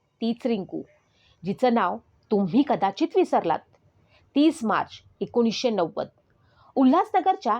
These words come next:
एका शाळेत मी माझ्या आयुष्याचा शेवटचा पेपर लिहित होते. पण मला काय माहीत होतं की तो पेपर नव्हता, माझ्या आयुष्याचा शेवटचा दिवस होता.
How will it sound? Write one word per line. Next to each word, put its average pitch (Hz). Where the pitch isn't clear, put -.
एका 233
शाळेत 180
मी 214
माझ्या 220
आयुष्याचा 220
शेवटचा 220
पेपर 175
लिहित 208
होते. -
पण 190
मला 185
काय 359
माहीत 370
होतं 190
की 226
तो 294
पेपर 294
नव्हता, 285
माझ्या 175
आयुष्याचा 208
शेवटचा 240
दिवस 180
होता. -